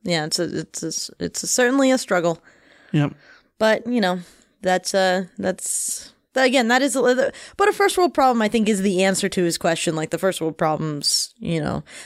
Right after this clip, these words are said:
Speaker 1: I'm hoping that by the time I get low on toilet paper, people will have calmed the heck out about it.
Speaker 2: That'd be a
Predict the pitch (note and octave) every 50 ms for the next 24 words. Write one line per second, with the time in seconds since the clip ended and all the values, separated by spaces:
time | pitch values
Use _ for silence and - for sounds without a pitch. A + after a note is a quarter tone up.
0 | - - - G#3+ B3 D4+ E4 D4+ A#3 D4+ C#4 C4+ - C#4+ C#4+ C#4+ D4 C#4 B3 G3
1 | - G3 G3 F3 F3+ F3+ - - - G3+ G3+ G3+ G#3 G#3 G#3 G#3+ - - - F3+
2 | F#3+ G3+ G3 F3 G3+ G3 D#3+ - _ - G3 F#3+ F3 F3 F3 F3+ F3+ F3+ F3+ F3
3 | E3+ - - - F3+ F3+ F#3+ G3 - G#3+ A3+ A3 - A3 A3 G#3+ - - F3+ -
4 | F3 F3 E3 D#3 - - - _ - - - - F#3+ F3+ F3 F3 F3+ F#3 E3+ E3+
5 | D#3+ E3 E3+ D#3+ - D#3 D#3+ F3+ G3 G#3+ A3+ B3 C4 C#4 D4 D#4 D#4+ D4 - _
6 | _ _ _ _ _ - E3+ E3+ F3+ A3 A3+